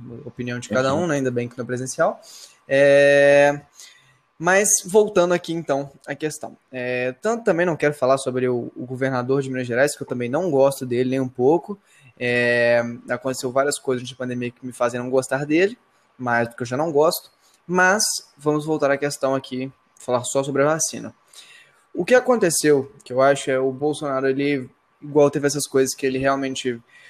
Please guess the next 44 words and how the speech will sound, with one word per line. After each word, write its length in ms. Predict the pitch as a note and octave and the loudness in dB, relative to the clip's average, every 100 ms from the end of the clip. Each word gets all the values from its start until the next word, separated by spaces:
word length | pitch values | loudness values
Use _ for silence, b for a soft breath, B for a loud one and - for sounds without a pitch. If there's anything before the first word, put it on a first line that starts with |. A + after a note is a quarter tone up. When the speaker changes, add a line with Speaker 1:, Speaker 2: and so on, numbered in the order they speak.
| b b | b b
Speaker 1:
deixou 360 | C#3 C#3+ C#3+ C#3+ | 2 2 4 2
basicamente 720 | D3 D#3 D#3 D#3+ C3+ C3 F3 | 4 4 2 -2 -4 -4 -6
no 80 | F#3 | -2
vácuo 520 | E3 D3 E3 - A#3 _ _ | 2 2 0 -6 -14 _ _
um 80 | D#3 | -8
monte 300 | C#3+ C3+ - | -4 -4 -6
de 80 | C#3+ | -14
fornecedores, 1080 | - C#3 C#3 B2 - F#3 F3+ E3+ G3+ A3+ | -8 -6 -4 -4 0 4 6 6 2 -2
e 100 | G#3+ | -2
isso 180 | D3 - | -2 -4
foi 180 | - B2 | -2 -2
absurdo. 680 | A#2+ - - F3 G#3+ C4 E4 _ - | 0 2 2 2 -2 -4 -6 _ -4
Além 380 | C#3 D3 E3+ | 0 0 -2
disso, 500 | C#3+ D#3 C#3 - A#2+ - _ | -4 -2 -2 -4 -10 -10 _
a 140 | C#3+ | 0
gente 400 | D3+ E3+ F#3+ F#3+ | 0 -2 -4 -6
no 80 | F#3+ | -6
Brasil 580 | D#3 C#3 B2+ E3 E3 A#2+ _ _ | 0 0 0 0 0 -2 _ _
teve 280 | D3 D3 D3 | -2 -2 -2
um 60 | D3+ | -8
dos 100 | D#3+ | -6
maiores, 640 | C#3+ C#3+ D#3+ E3+ F3 E3+ - - - _ _ _ _ _ | -2 0 2 2 2 0 -2 -6 -10 _ _ _ _ _
é, 460 | C#3+ C#3+ C#3 C3+ - | -2 0 0 -2 -6
o 100 | - | -10
Brasil, 420 | C#3+ D3+ C#3+ C#3+ E3 | -2 0 0 2 0
acho 160 | E3+ | -2
que, 60 | - | -8
se 100 | F3+ | -8
eu 40 | |
não 80 | F3 | -8
me 80 | E3 | -8
engano, 300 | D#3 D#3+ E3 | -6 -4 -6
está 180 | - D#3+ | -6 -6
no 80 | |
top 280 | D#3 F3 F3+ | -2 -4 -4
dez 300 | C#3+ C#3+ E3 - - | -4 -2 -2 -4 -8
de 80 | - | -4
pessoas 480 | D#3+ D3 D3+ D3+ D3 | -2 0 0 -2 -2
com 160 | - | -8
mais 240 | D3 D3+ D#3 | -4 -2 0
avanços 600 | D#3 C#3+ D3+ D#3+ D3+ C#3+ | 0 0 -4 -6 -8 -6
sobre 220 | D#3+ D3+ | -4 -2
o 40 | D3+ | -2
coronavírus 720 | D#3+ D3+ D3 C3+ C#3 C#3 | -2 -2 -4 -2 -2 0